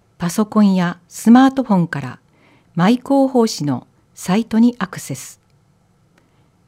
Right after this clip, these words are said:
エイチティーティーピーエスコロンスラッシュスラッシュエムワイケーオーエイチオードットジェーピースラッシュ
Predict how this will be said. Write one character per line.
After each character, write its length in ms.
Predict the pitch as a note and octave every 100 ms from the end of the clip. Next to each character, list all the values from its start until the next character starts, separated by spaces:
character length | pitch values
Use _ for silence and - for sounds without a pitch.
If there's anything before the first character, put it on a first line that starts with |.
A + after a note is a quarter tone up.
| _ _ _ _ -
エ 120 | A3+
イ 100 | A3+
チ 280 | - - - _ _ -
テ 120 | A3
ィ 100 | B3
ー 60 |
テ 140 | B3 A#3
ィ 100 | A#3
ー 60 | A3+
ピ 280 | A3 A3 G#3+
ー 40 |
エ 40 |
ス 260 | G#3 - - _ _ _
コ 180 | - G#3+
ロ 100 | F#3
ン 140 | C#3 - _
ス 240 | - - F#3
ラ 100 | A#3+
ッ 40 |
シ 240 | - -
ュ 40 | -
ス 200 | - -
ラ 80 | F3+
ッ 40 |
シ 260 | G#3 - -
ュ 60 | - _ _ _ _ _ _
エ 120 | F3
ム 220 | G3 A#3+ A3
ワ 160 | A3+
イ 200 | F3+ - _ _ _ _
ケ 260 | - G3+ G#3+
ー 80 | G#3+
オ 260 | G#3 F3 A#2
ー 20 | _ _ _
エ 100 | E3+
イ 100 | G3
チ 220 | G3+ - -
オ 220 | F#3 C3+
ー 40 | - _ -
ド 160 | D3 D#3
ッ 60 | - -
ト 180 | E3 - _ _ _
ジ 160 | C#3 F#3+
ェ 80 | G#3
ー 80 |
ピ 260 | G#3 G3 C#3+
ー 0 |
ス 160 | - -
ラ 100 | E3+
ッ 20 |
シ 240 | F3 -
ュ 60 | A#2